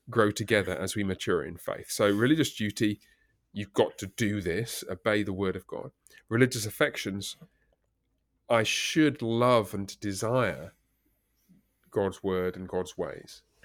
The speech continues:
How do they grow together? And particularly, <coughs> uh, how do we respond when we think we're in a position of abundant duty, but not abundant affection?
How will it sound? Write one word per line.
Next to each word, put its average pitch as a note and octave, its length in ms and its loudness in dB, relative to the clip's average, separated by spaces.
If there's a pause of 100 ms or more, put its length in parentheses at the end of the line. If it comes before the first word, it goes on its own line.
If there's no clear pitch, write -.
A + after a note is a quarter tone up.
(180)
How D3 240 4
do F3+ 80 4
they F3 120 4
grow B2 200 4
together? A2+ 380 4
And G2+ 140 -2
particularly, - 840 -2 (200)
<coughs> - 200 -20
uh, - 440 8 (640)
how C3 380 4
do D3 100 6
we C3+ 160 4
respond G#2+ 720 0 (680)
when A2+ 400 6
we A#2 120 2
think - 520 0
we're B2 320 4
in A#2 260 0
a G#2+ 320 0 (260)
position A2+ 440 -2
of G2+ 100 -2
abundant A2+ 560 2
duty, A#2 640 0 (540)
but A2 120 2
not A#2+ 240 4
abundant G2+ 440 0
affection? - 600 -12